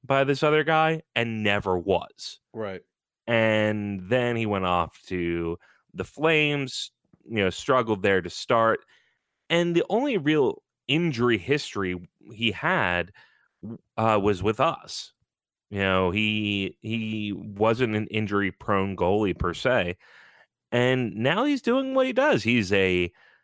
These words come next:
Speaker 1: he is a very good backup goalie who can take the starting reins, uh, when need be.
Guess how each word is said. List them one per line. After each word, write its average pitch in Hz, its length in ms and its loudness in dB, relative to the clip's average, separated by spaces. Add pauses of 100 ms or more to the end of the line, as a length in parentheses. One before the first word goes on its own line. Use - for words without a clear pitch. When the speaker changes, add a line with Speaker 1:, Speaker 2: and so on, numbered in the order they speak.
(140)
Speaker 1:
he 135 280 -2
is 101 200 2
a 90 400 2 (180)
very 98 540 0
good 123 260 0
backup 92 520 0
goalie 104 420 0
who 113 140 -2
can 110 160 -10
take 98 260 -4
the 101 60 -14
starting 95 460 0
reins, 90 580 -6 (600)
uh, 107 220 2
when 101 300 0
need 87 260 -2
be. 139 260 0